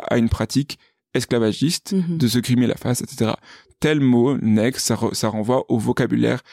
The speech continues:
Speaker 1: Voilà. On n'est pas dans des grandes idées, on est des choses très concrètes.
Speaker 2: Mhm.
Speaker 1: Tel mot, telle pratique, telle lacune en termes de maquillage, telle, euh, inadaptation de telle couleur, telle inadaptation de tel matériel de coiffure, de maquillage.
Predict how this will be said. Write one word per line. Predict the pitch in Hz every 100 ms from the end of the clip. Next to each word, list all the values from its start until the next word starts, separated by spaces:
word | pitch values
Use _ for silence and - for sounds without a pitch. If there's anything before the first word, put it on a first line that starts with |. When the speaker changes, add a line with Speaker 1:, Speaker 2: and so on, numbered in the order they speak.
| -
Speaker 1:
Voilà. | 123 107 - -
On |
n'est | 123
pas | 123 160
dans | 139
des | 117
grandes | 123 147 131
idées, | 139
on | 185
est | 117
des |
choses | 110 151 -
très | - 170
concrètes. | 165 135 120 -
Speaker 2:
Mhm. | 196
Speaker 1:
Tel | 156
mot, | 131 120 208 - -
telle | 156
pratique, | - - 120 123 - - - - _ _ _
telle | 147 143 156 127
lacune | 113 123 - - 156 139 -
en | 113
termes | - 127 131 113
de | 117
maquillage, | 113 110 - 113 135 139 - - - _ -
telle, | 131 151 139
euh, | 117 113 107 107 110 - _
inadaptation | 135 135 127 123 - 123 - 135 143 139
de | 117 104 104 -
telle | 135 135
couleur, | - 131 110 127 131 _ _ _ -
telle | 143
inadaptation | 135 127 123 135 - 139
de | 127
tel | - 135
matériel | 135 127 123 127
de |
coiffure, | 117 110 - - 127
de | 110
maquillage. | 110 - 107